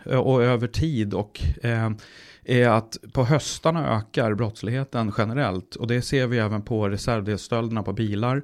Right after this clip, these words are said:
Båtmotorer har ökat under hösten också. Eh, och det fäl-, följer egentligen en trend som vi har sett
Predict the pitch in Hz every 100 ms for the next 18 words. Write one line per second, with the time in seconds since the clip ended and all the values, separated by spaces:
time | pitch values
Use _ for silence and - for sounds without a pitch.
0 | - - - - 131 117 101 101 110 113
1 | 127 120 - 120 - - - 117 113 104
2 | - 101 98 - - 139 _ _ - -
3 | - 117 127 139 - 120 139 - 135 127
4 | 123 110 104 104 107 104 - 131 143 101
5 | 92 87 87 92 92 - - -